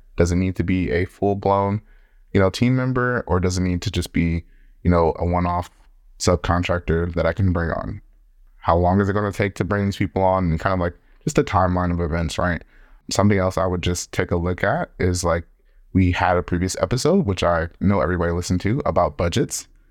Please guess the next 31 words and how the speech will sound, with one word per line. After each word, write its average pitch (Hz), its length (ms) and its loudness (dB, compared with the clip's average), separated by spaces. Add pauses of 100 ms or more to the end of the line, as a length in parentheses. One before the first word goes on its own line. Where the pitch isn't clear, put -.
(180)
um, 90 180 4
turning, 90 400 -2
turn, 82 320 -2
like, 80 200 0 (260)
thinking 95 260 2
about 90 320 2 (420)
when 92 640 2 (260)
is 92 200 4
it 90 140 0
strategically 90 680 -2
right 80 320 2
for 85 100 -2
me 87 200 0
to 85 360 -2 (380)
bring 90 260 4
on, 87 400 0 (380)
uh, 82 280 2
a 85 40 0
new 90 120 2
person. - 460 -4 (140)
So 85 260 0 (320)
those 95 240 4
are 120 60 2
the, 98 160 2
the 87 100 -4
key - 220 -2
metrics 117 340 -2
I 123 60 2
would 127 180 -2
look 131 140 -2
at. 165 200 -2